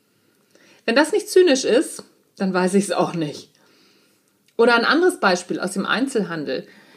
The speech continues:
Was wollen wir erreichen? Eine ausgeglichene Bilanz am Ende des Jahres. Wie wollen wir das erreichen? Durch schnelleren Warendurchlauf mit zusätzlichen zwei Kollektionen.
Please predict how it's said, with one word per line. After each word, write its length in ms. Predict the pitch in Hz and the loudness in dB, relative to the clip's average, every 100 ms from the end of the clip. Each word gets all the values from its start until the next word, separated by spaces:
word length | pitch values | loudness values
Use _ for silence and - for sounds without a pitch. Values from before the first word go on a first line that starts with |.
| _ _ _ _ - | _ _ _ _ -8
Was 460 | 202 302 - 214 | -4 -4 -4 -2
wollen 420 | 214 269 277 262 254 | 2 4 4 4 4
wir 120 | 247 | 0
erreichen? 840 | - 226 240 262 202 190 147 - _ _ _ _ _ - | -2 -4 0 0 -2 -8 -10 -12 _ _ _ _ _ -4
Eine 280 | 190 - | -2 0
ausgeglichene 640 | 190 202 - 302 311 311 339 | 0 0 0 2 2 0 -2
Bilanz 640 | 277 208 139 190 311 - - | 0 0 -2 -2 -4 -4 -4
am 140 | 330 | -4
Ende 240 | 180 175 170 | -2 -2 -2
des 180 | 285 | -2
Jahres. 500 | - - - - - - _ - | 0 0 -2 -14 -16 -20 _ -14
Wie 440 | 175 165 190 180 | -2 4 6 6
wollen 240 | 185 185 202 | 4 2 2
wir 80 | 208 | 2
das 220 | 220 233 | -2 -4
erreichen? 560 | 214 233 240 262 302 415 - _ - - _ - | -2 0 0 0 -4 -6 -12 _ -20 -20 _ 2
Durch 240 | 349 359 | 4 4
schnelleren 540 | - 202 208 220 233 196 | 2 4 4 4 0 2
Warendurchlauf 1040 | 175 190 202 202 220 226 262 247 269 - | 2 4 2 4 2 0 0 2 2 2
mit 280 | 294 320 - | 0 0 -6
zusätzlichen 880 | - 202 190 190 190 - 226 302 285 | -6 -2 0 0 0 -2 -4 -2 -4
zwei 260 | - 135 | -2 -6
Kollektionen. 840 | - - 208 254 - 190 107 104 | -4 -2 -2 -2 -2 -2 -2 -8